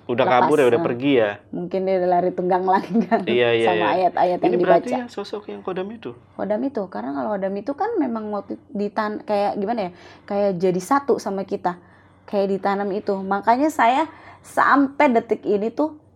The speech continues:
Speaker 2: nyeselnya minta ampun, kenapa bisa salah pilih
Speaker 1: Hmm.
Speaker 2: perukiah gitu.
Speaker 1: Boleh kasih pesan
Speaker 2: Pesan
Speaker 1: ke
Speaker 2: juga buat,
Speaker 1: teman-teman?
Speaker 2: iya, buat teman-teman nih yang mau saya sampaikan dari kemarin, karena kemarin kan durasinya <laughs> nggak cukup yang
Speaker 1: Hmm, hmm,
Speaker 2: pertama.
Speaker 1: hmm.
Speaker 2: Hati-hati pilih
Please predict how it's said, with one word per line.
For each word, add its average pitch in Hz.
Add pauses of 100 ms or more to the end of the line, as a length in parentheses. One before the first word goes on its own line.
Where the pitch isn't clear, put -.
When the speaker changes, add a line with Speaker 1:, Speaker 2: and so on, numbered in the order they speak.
(220)
Speaker 2:
nyeselnya 247
minta 233
ampun, 214
kenapa 196
bisa 214
salah 196
pilih 190
Speaker 1:
Hmm. 170
Speaker 2:
perukiah 208
gitu. 180 (100)
Speaker 1:
Boleh 143
kasih 170
pesan 143
Speaker 2:
Pesan 147
Speaker 1:
ke 220
Speaker 2:
juga 233
buat, 202
Speaker 1:
teman-teman? 131 (140)
Speaker 2:
iya, 190
buat 190
teman-teman 202
nih 262 (380)
yang 226
mau 233
saya 240
sampaikan 220
dari 214
kemarin, 196
karena 190
kemarin 180
kan 214
durasinya 196
<laughs> 269
nggak 254
cukup -
yang 214
Speaker 1:
Hmm, 196
hmm, 208
Speaker 2:
pertama. 185
Speaker 1:
hmm. - (420)
Speaker 2:
Hati-hati 254
pilih 220